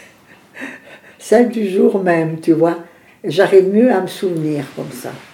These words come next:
<laughs> Enfin, voilà. Euh, ma grand-maman, la Sélénie, donc, qui habitait à la Tour de Trême, la, la maman de ma maman,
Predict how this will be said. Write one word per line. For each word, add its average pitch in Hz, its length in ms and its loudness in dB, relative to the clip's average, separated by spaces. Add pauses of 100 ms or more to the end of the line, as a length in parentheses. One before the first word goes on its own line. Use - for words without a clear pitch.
(1400)
<laughs> - 140 -2 (1600)
Enfin, 180 280 -2
voilà. 165 460 -2 (640)
Euh, - 360 -14
ma 214 180 -2
grand-maman, 254 760 0 (1400)
la 151 1120 -8
Sélénie, 190 500 0
donc, 170 160 -6
qui 156 80 -6
habitait 156 300 -8
à 131 80 -6
la 151 240 -8
Tour 156 200 -14
de 165 120 -8
Trême, 220 320 -8
la, 165 180 -6
la 160 160 -10
maman 170 300 -8
de 147 120 -4
ma 139 160 -6
maman, 180 440 -8